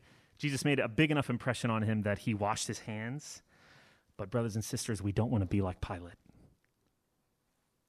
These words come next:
When you have a lordship moment, when eternity flashes before you,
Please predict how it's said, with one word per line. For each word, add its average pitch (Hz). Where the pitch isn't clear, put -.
When 110
you 135
have 156
a 151
lordship 131
moment, 101
when 117
eternity 123
flashes 127
before 117
you, 90